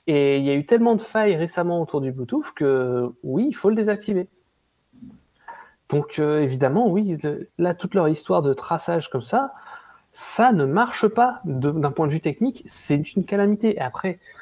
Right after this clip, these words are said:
on parle des gens là, donc, qui ont des téléphones avec des Android, des téléphones avec I O S. C'est bien. Mais qu'est-ce qu'on fait pour tous les gens qui ont encore des vieux téléphones, donc avec des versions d'Android qui seront incompatibles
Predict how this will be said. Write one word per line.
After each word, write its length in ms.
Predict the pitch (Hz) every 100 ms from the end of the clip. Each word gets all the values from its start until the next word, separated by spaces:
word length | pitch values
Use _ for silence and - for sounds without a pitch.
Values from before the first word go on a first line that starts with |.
| - - _ _ _
on 120 | 175 175
parle 340 | 196 190 165
des 140 | 156
gens 240 | 151 170 165
là, 240 | 143 147
donc, 240 | 131 135 131
qui 180 | -
ont 100 | 143
des 120 | 135 123
téléphones 400 | 131 120 135 123
avec 340 | - 117 113
des 160 | 123 120
Android, 280 | 127 156
des 420 | 156 151 143 - 127
téléphones 360 | 135 - 131
avec 420 | 123 120 123 - _
I 200 | 127 127
O 60 | 160
S. 400 | 185 190 - - _ - _ _ _ _ _ _ _
C'est 200 | - -
bien. 280 | 139 214 208 - - _ - - _ _
Mais 60 | 139
qu'est-ce 220 | 208 202
qu'on 100 | 208
fait 160 | -
pour 200 | 220 170
tous 80 | -
les 140 | 190 180
gens 160 | 190
qui 160 | 190 160
ont 60 |
encore 280 | 151 170 156
des 100 | 135
vieux 220 | 120 147
téléphones, 640 | 160 151 139 - 160 139 120 - _
donc 160 | 135
avec 140 | 135 139
des 120 | 143
versions 260 | 143 139 156
d'Android 340 | 151 147 151 156 165 139
qui 140 | -
seront 180 | - 120
incompatibles 640 | 117 139 165 165 208 170